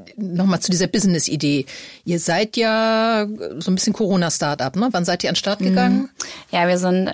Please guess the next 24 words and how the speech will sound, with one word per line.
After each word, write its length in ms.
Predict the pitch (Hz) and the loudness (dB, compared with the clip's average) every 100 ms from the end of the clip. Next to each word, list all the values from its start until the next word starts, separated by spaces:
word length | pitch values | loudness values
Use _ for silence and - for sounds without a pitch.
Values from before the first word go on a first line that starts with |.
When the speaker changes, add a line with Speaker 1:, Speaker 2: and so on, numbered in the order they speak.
| - | -4
Speaker 2:
ähm, 340 | 196 190 190 190 | -2 0 0 0
haben 160 | 185 190 | 0 0
uns 140 | 190 | 2
im 100 | 190 | 2
Januar 380 | 185 180 196 185 | 2 2 2 0
zweitausendzwanzig 720 | - 180 170 190 180 180 175 | 0 -2 -2 -2 -2 -4 -6
gegründet 500 | 175 175 185 190 202 | -8 -2 2 2 2
und 160 | 196 180 | 2 0
waren 180 | 180 180 | 0 0
dann 140 | 185 | 0
eben 320 | 185 180 180 | 0 0 0
voll 600 | - - 190 185 190 190 - - | -4 -4 2 4 4 2 -4 -8
bereit, 360 | 196 185 180 - | -4 0 0 0
alles 280 | 190 190 | 0 2
zu 100 | - | 0
geben 280 | 190 190 185 | 0 2 2
und 100 | 180 | 2
dann 340 | 175 175 175 180 _ _ - | 0 -2 -2 -6 _ _ -6
Speaker 1:
Ja. 200 | 139 135 - - | -4 -4 -8 -4
Speaker 2:
im 140 | 185 | -2
März 260 | 185 180 - | 0 -2 -4
ging's 280 | 175 170 180 | -4 -4 -4
los. 300 | 185 185 - | -4 -6 -4
Speaker 1:
Mhm. 400 | 156 143 127 | -4 -4 -6